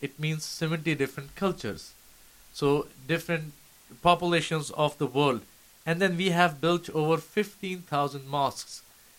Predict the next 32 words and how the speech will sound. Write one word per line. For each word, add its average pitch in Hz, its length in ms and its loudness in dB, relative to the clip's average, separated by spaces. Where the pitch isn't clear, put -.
And 165 180 2
then 185 240 0
there 165 160 8
are 156 120 6
hospitals, 139 840 -2
there 143 200 0
are 147 60 0
schools, 185 600 -2
and 147 140 -2
then 143 260 -2
the 139 120 0
Humanity 175 520 0
First 151 380 -2
that 139 160 -4
has 143 320 -6
been 147 160 -4
doing 135 280 -4
a 135 40 -6
tremendous 160 560 -4
job. 110 320 -2
Is 226 160 4
it 262 140 -2
jihad 151 560 6
or 220 160 0
is 175 140 -2
it 165 180 -6
a 139 60 -6
social 165 420 -2
service? 107 600 -6
What's 190 260 -2
our 123 200 -2
take? 92 300 -12